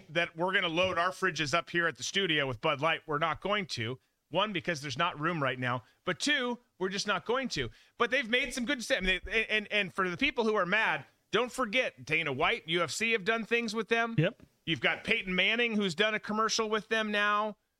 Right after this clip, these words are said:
Speaker 1: Now they're getting Shane Gillis. If, if you're trying to crawl out and repair things with the American people,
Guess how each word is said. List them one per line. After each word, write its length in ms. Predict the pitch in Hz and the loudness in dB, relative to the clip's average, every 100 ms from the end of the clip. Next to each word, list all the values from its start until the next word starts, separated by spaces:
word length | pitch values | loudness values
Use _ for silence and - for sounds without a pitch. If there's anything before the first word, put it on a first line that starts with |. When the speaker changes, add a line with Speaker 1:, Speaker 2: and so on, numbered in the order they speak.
| _ _ | _ _
Speaker 1:
Now 140 | 151 196 | 0 2
they're 120 | 190 | 2
getting 180 | 202 160 | 0 0
Shane 340 | - 202 208 | 0 2 2
Gillis. 360 | 170 202 220 - 175 - | 0 2 0 -4 -12 -4
If, 220 | 190 - | -4 -2
if 160 | 208 170 | -4 0
you're 100 | 170 | 0
trying 560 | - - 233 269 311 285 | 0 0 2 2 0 0
to 160 | 226 | -2
crawl 540 | 180 - - 220 233 214 | -4 -4 -2 0 2 2
out 300 | 165 175 - | 2 0 -2
and 220 | 170 160 | -2 0
repair 480 | 147 139 - 202 208 | 0 -2 0 0 2
things 380 | 196 175 156 131 | 0 -2 -2 -2
with 100 | 147 | -2
the 100 | 156 | -2
American 460 | 147 151 170 180 147 | 0 0 0 -4 -4
people, 560 | 180 190 117 92 107 | -2 -2 -2 -8 -8